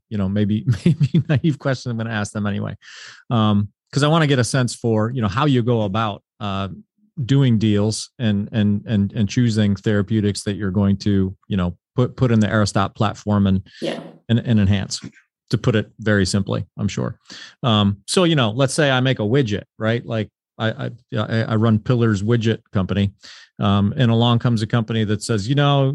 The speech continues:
Speaker 1: your, your widget's pretty cool, but it could be cooler. Um, we, we'd like to make it cooler." Uh, and I, and, and my,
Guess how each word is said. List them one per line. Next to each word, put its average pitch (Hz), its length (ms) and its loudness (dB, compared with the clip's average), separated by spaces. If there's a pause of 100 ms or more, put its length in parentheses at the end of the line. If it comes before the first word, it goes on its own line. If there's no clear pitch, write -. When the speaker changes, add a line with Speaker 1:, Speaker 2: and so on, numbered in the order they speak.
Speaker 1:
your, 175 520 0
your 170 260 0
widget's 151 320 0
pretty 143 240 0
cool, 135 300 0
but 113 360 -2
it 123 140 -4
could 147 160 -2
be 131 140 -2
cooler. 175 520 2 (220)
Um, 113 480 -2 (420)
we, 143 140 -2
we'd 147 220 2
like 151 140 4
to 143 60 0
make 151 200 2
it 156 100 0
cooler." 110 400 0 (580)
Uh, 123 220 2
and 127 100 2
I, 131 160 2 (120)
and, 143 180 0
and 151 180 0
my, 135 180 2